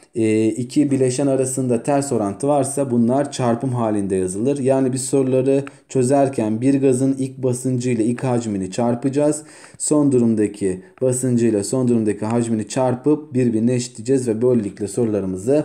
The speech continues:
rahatlıkla çözebileceğiz arkadaşlar.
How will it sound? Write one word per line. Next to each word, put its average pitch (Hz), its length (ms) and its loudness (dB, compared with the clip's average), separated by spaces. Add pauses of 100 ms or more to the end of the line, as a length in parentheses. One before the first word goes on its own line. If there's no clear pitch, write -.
(400)
rahatlıkla 123 800 -2 (140)
çözebileceğiz 120 640 0
arkadaşlar. 95 800 -2